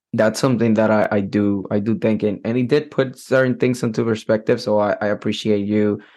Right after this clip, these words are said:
uh, saying those thought-provoking lines, let's say, <laughs> and, and, uh, got me thinking. That's why I love doing this, because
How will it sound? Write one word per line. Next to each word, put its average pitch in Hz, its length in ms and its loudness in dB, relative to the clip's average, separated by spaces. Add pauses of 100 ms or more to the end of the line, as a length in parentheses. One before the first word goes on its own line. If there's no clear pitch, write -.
(420)
uh, 101 280 4
saying 127 280 0
those - 360 0 (200)
thought-provoking 107 800 0
lines, 101 540 -6
let's 117 220 -2
say, 123 280 2 (140)
<laughs> 127 400 2 (460)
and, 120 540 0
and, 113 340 2
uh, 110 260 0
got 110 220 0
me 117 160 0
thinking. 113 420 0
That's 120 180 2
why 156 120 2
I - 20 0
love 120 240 0
doing 110 300 -2
this, 107 360 -4 (180)
because 107 680 0